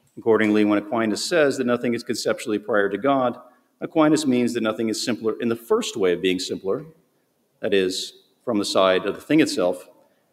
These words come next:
rather than in the second way of being simpler, that is, from the part of the intellect of the one understanding. So what is the argument here? The major premise of the simplicity argument is that all things are predicated univocally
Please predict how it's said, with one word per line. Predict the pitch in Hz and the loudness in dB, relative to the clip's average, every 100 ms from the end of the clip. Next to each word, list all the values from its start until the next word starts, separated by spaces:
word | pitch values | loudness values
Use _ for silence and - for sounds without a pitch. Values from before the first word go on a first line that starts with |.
| _ | _
rather | 139 147 147 | 4 6 6
than | 123 120 | 4 2
in | 117 | 0
the | 120 | -2
second | - 185 143 104 | -2 -2 0 2
way | 101 | 2
of | 98 | 2
being | 104 98 | 0 -2
simpler, | - 101 104 98 98 | -4 -4 -2 -4 -2
that | 127 104 | 0 2
is, | 98 98 | 0 -2
from | - 139 | -8 -4
the | 123 | -4
part | 123 101 101 | 0 0 0
of | |
the | 104 95 | -6 -6
intellect | 95 92 90 90 - _ | -10 -4 -4 -4 -18 _
of | 123 | -6
the | 113 | -4
one | 92 87 85 85 _ 95 | -4 -4 -6 -12 _ -20
understanding. | 82 - - 120 117 92 - _ _ _ _ _ _ _ _ _ _ _ _ _ _ _ _ | -18 -16 -12 -8 -6 -8 -14 _ _ _ _ _ _ _ _ _ _ _ _ _ _ _ _
So | 190 | 4
what | 226 | 4
is | 190 | 6
the | 151 | 4
argument | 117 101 90 80 | 4 4 -2 -4
here? | - - - _ _ - _ _ _ _ _ _ - | -10 -14 -20 _ _ -20 _ _ _ _ _ _ 0
The | |
major | 214 233 220 | 4 4 2
premise | - 170 156 156 | 0 2 2 0
of | 151 | -4
the | |
simplicity | - 165 131 117 131 117 | -2 0 0 -2 0 2
argument | 104 110 110 | 4 2 -2
is | - 98 98 | 2 2 2
that | 101 | 2
all | 110 127 | 2 2
things | 127 117 113 | 2 -2 0
are | 110 | -2
predicated | 113 107 107 107 107 | 0 0 2 0 0
univocally | 113 104 107 101 101 104 - | 0 0 -2 0 0 -2 -10